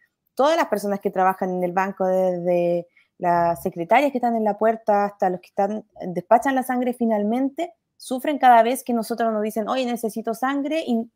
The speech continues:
no se va a operar porque no tiene sangre, y nosotros tenemos que parar la cirugía por esa razón.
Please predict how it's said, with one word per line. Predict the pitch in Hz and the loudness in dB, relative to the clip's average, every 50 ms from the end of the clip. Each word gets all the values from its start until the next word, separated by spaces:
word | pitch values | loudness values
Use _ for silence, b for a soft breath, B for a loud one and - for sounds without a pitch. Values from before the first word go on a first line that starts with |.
| _ - | _ -6
no | 208 208 208 214 214 | -2 0 0 0 0
se | 214 233 | 4 6
va | 233 | 6
a | 220 | 8
operar | 220 220 220 240 262 254 - | 8 6 4 4 4 2 0
porque | 262 247 254 | -4 -4 -4
no | 247 240 | -2 -2
tiene | 247 240 240 233 | 0 -2 -2 -2
sangre, | - 269 277 285 294 294 | -2 -4 -4 -2 -2 -2
y | |
nosotros | 277 247 247 247 240 233 | -2 -2 -4 -4 -4 -4
tenemos | - 233 220 220 220 226 | -4 -2 -2 -2 -2 -4
que | 226 - | -4 -4
parar | 208 208 202 202 208 208 | -2 0 2 2 2 2
la | 208 214 | 2 0
cirugía | 214 - 220 190 202 - - 208 208 202 | 0 0 -2 -4 -4 -2 0 0 0 0
por | - 190 180 | 0 -2 -4
esa | 180 - 185 | -2 -2 -2
razón. | 170 156 151 - - - | -2 -2 -4 -6 -12 -16